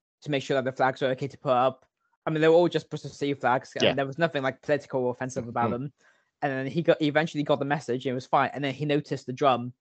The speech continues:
Speaker 2: Yeah.
Speaker 1: And then he had to call back his control room, and 'cause he said apparently drum should have been, a, a request for a drum should have been made to the club beforehand, which myself and none of the other supporters knew about.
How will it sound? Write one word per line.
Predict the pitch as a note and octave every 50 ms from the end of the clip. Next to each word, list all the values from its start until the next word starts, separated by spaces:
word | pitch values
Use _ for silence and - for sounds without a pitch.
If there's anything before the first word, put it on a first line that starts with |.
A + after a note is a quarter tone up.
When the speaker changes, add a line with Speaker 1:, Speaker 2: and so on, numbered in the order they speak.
| _ _ _ _ _ _
Speaker 2:
Yeah. | - B2+ G2 - - _ _ -
Speaker 1:
And | D3+ D3
then | C#3+
he | D3 C#3+
had | E3 D#3+
to | D#3 D#3
call | - - E3 D#3
back | C#3+ - C#3+ -
his | D#3+ C#3+ C3 - - _ _ -
control | - D3 - - D3+ D3+ C#3
room, | B2+ B2 B2 C3+ C#3+ C#3 - _ _ _ _ _ _ _ _ _ _ _ _ _ _ _ -
and | C#3+ C#3+ C#3 C3 C3 B2+ B2+ C3 C3 B2+
'cause | D3+ C#3 B2 B2+ B2+ -
he | - D#3
said | C#3+ - C#3 B2+ B2 A#2+ -
apparently | B2+ - - C3+ C3 B2+ B2+ B2+
drum | B2 - - C#3+ B2+ C3 B2+ C3 C3+
should | B2+ - - C#3
have | B2+ A2
been, | C3 B2 A2+ - _ _
a, | - C3+ - -
a | D#3
request | D3+ D#3 D#3 - - D#3+ D#3 D3 - - -
for | D3 C3+
a | C#3
drum | B2+ - D3 C3 B2+ C3+ C3+ C3+
should | B2+ - - C#3+
have | C3+ A#2
been | B2+ B2+ C3
made | C3+ C3+ C3+ C3 B2
to | - A#2+
the | B2
club | A#2+ - D3 B2 A#2+ A#2
beforehand, | - A#2+ - C#3 C3+ B2+ B2 A2+ A2+ A2+ -
which | B2 A#2 A2+ - - - _ _ _ _
myself | C3 C3+ B2+ - - D#3 C#3+ C#3+ -
and | C3 B2+
none | C3+ C3
of | C3+
the | C3+
other | C3+ B2+
supporters | - - _ C3+ B2+ A#2+ B2+ B2+ -
knew | C3 C3 C3 C3 B2+
about. | A2+ B2 A#2 B2+ C#3+ C#3+